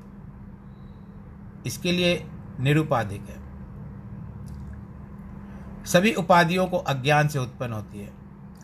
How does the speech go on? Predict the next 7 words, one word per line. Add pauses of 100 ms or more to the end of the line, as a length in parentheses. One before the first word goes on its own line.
(140)
अज्ञानी
उन्हें
मिटाता
है। (1700)
आत्मा
निर्लेप
है,